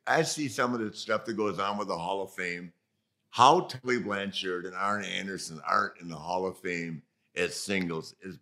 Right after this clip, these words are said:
beyond my imaginary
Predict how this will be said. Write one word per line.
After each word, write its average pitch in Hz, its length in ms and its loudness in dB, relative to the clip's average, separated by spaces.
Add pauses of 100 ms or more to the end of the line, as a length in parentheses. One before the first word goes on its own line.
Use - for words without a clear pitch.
beyond 95 720 -2 (520)
my 82 460 -2 (400)
imaginary 85 1000 -2